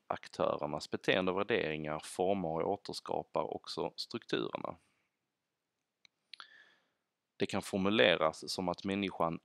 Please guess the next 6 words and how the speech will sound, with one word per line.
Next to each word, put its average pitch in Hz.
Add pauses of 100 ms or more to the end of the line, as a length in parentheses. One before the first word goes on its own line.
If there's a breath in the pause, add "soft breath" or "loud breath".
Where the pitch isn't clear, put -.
är 73 (260)
historia, - (220)
alltså 87
formas 95
av 87
historien, -